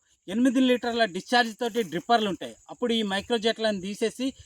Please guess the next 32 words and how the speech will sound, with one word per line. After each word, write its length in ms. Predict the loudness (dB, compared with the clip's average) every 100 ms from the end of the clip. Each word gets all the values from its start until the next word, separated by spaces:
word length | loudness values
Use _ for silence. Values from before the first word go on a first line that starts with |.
| _
ఈ 160 | -10 -4
ఎనిమిది 300 | -2 0 0
లీటర్ల 360 | 2 0 -2 -4
డిశ్చార్జ్ 540 | -4 -2 0 0 -4
తోటి 260 | -8 -4 -4 _ _ -14
ఇటు 220 | -8 0
నాలుగు 440 | 4 4 4 2 -2 -4
మొక్కకి 360 | -6 -6 -6
ఇటు 200 | -6 -4
నాలుగు 300 | 0 2 2
అటు 200 | 0 -4
నాలుగు 260 | -4 -2 -2
డ్రిప్పర్లు 500 | -4 -2 2 4 4
అమర్చుకున్నట్లయితే 1080 | 4 0 -2 -8 -8 -8 -6 -6 -2 -2 -4 -10 -8
ఈ 80 | -6
డ్రిప్పర్ల 460 | -2 -2 2 4 4
ద్వారా 400 | 4 4 4 2 -4 -10
ప్రతి 200 | -4 -2
డ్రిప్పర్ 360 | -2 -4 -6
ఎనిమిది 420 | -4 -4 -2 -2
లీటర్లు 440 | -2 -4 -4 -6 -6 -8
అంటే 200 | -4 -4
ఇటు 220 | -4 -4
నాలుగు 300 | 0 2 2
అటు 180 | 0 -2
నాలుగు 300 | -2 -2 -4
అంటే 500 | -8 _ _ -10 -10 _ -10
ఎనిమిది, 380 | -2 0 0 -2 _ _ -6
ఎనిమిది 320 | 0 2 2
ఇంటూ 200 | 0 0
ఎనిమిది 420 | -2 0 0 0 -4
ముప్-, 500 | -12 -12 _ _ -20